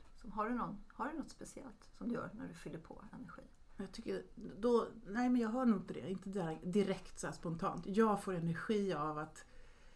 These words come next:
Speaker 2: känna att det händer saker runt omkring mig.
Speaker 1: Ah, just det.
Speaker 2: Jag är,
Speaker 1: Ah.
Speaker 2: jag är sån här som har projekt, både hemma och att se att det händer
Speaker 1: Hur många
Speaker 2: på jobbet.
Speaker 1: då?
Speaker 2: Ja.
Speaker 1: <laughs>
Speaker 2: Just
Speaker 1: Ja,
Speaker 2: nu
Speaker 1: ja.
Speaker 2: så, ja, jo, men ett par, tre, fyra kanske då.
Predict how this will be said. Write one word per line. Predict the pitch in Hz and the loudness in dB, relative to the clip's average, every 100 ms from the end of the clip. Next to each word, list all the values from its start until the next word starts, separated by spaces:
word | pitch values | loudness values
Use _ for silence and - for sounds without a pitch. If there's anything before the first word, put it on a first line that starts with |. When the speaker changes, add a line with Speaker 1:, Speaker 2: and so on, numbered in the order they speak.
| - - | -20 -8
Speaker 2:
känna | - 180 165 | -2 -2 -2
att | - 175 - | -4 -4 -2
det | |
händer | 170 220 214 185 | 6 8 8 6
saker | - 123 170 | -2 -6 -8
runt | 160 - | -8 -8
omkring | - 185 175 | -4 -2 -2
mig. | - - - - - - - | -6 -10 -16 -20 -20 -20 -8
Speaker 1:
Ah, | 240 262 277 240 240 | -4 -2 -2 -2 -4
just | 285 269 | -6 2
det. | 226 | 6
Speaker 2:
Jag | 220 | 6
är, | 220 | 8
Speaker 1:
Ah. | 220 247 | 10 10
Speaker 2:
jag | 247 | 10
är | |
sån | 247 240 | 10 10
här | 208 | 10
som | 175 185 | 8 4
har | 160 | 2
projekt, | 180 - 247 320 - - - - - - - - - 180 | 0 4 4 2 -4 -12 -12 -12 -12 -14 -16 -16 -10 2
både | 196 202 | 4 6
hemma | 196 196 196 277 392 - - | 6 6 6 4 2 -4 2
och | 214 - - - - | 2 2 -8 -10 -8
att | 220 - | -6 -4
se | 208 | -2
att | 185 | -2
det | 180 | 0
händer | 185 185 180 220 | 0 2 4 6
Speaker 1:
Hur | |
många | 214 208 196 | 8 8 8
Speaker 2:
på | |
jobbet. | 196 220 277 285 | 8 6 6 4
Speaker 1:
då? | 254 | 6
Speaker 2:
Ja. | 262 277 294 208 185 202 208 226 - | 10 12 12 12 8 4 0 -2 4
Speaker 1:
<laughs> | 285 - 208 214 - - - - - - | 4 4 0 -2 -4 -2 -2 -2 0 6
Speaker 2:
Just | 190 | 6
Speaker 1:
Ja, | 233 | 10
Speaker 2:
nu | 240 | 10
Speaker 1:
ja. | 262 294 285 | 12 10 8
Speaker 2:
så, | - 226 214 208 - - - | 6 4 4 2 -8 -10 2
ja, | 214 226 302 311 | 6 6 6 6
jo, | 269 | 6
men | 262 262 254 233 | 6 6 6 6
ett | 220 | 4
par, | - 226 | 4 2
tre, | - 226 240 277 | 4 4 6 6
fyra | 277 247 220 226 | 4 2 4 4
kanske | 226 233 214 - | 4 6 4 4
då. | 196 185 285 | 4 4 4